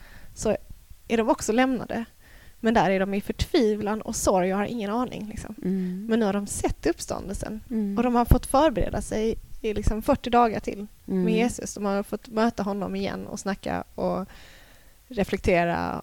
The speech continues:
Speaker 1: Och de har, liksom, de bär påsken i sig.
Speaker 2: Mm.
Speaker 1: Så nu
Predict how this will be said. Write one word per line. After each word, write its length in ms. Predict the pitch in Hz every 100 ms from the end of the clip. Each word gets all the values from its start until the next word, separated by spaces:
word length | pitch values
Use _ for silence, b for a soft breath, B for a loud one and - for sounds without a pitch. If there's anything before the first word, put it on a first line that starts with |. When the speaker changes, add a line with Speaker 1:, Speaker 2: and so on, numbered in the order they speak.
| -
Speaker 1:
Och 80 | 190
de 120 | 180
har, 100 | 185
liksom, 320 | 180 185 180 -
de 160 | 202 190
bär 320 | 240 180 180
påsken 540 | - 214 - - 190
i 180 | - 185
sig. 420 | - - - 208 -
Speaker 2:
Mm. 420 | 196 185 175 190 208 - - - -
Speaker 1:
Så 160 | - 240
nu 460 | 262 190 180 -